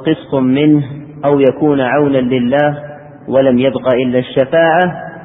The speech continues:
فبين أنها لا تنفع إلا لمن أذن له الرب، كما قال:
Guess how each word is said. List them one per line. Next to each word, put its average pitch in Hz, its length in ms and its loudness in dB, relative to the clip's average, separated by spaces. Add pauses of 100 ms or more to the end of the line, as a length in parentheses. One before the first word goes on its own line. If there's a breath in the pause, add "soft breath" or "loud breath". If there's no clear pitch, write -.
(120)
فبين 135 520 0
أنها 127 800 0
لا 135 220 2
تنفع 139 500 -2
إلا 131 720 2
لمن 135 400 0
أذن 139 380 0
له 131 320 0
الرب، 160 600 0
كما 135 200 0
قال: 156 460 0